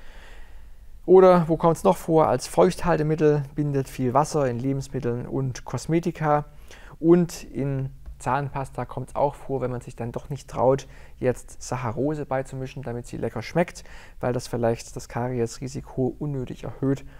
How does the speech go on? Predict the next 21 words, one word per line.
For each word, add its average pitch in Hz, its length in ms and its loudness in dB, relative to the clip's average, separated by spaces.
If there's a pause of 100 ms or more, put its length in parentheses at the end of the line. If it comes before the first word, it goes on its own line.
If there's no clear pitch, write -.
(220)
Da 107 160 -2
kann 117 220 -4
man 110 120 -2
dann 107 220 -4 (140)
Sorbit - 520 -2
mit - 220 -12
reintun. - 300 -14 (2000)
Mehr 190 180 8
als 196 140 6
fünfzig 214 340 0
Gramm 190 300 2
pro 151 240 0
Tag 151 440 2 (260)
bei 127 380 -2 (320)
entsprechender - 560 -6
Unverträglichkeit, 147 880 -6
auch 117 220 0
deutlich 139 500 2
weniger, 165 400 4 (360)
führen 165 760 2 (160)
zu 135 460 0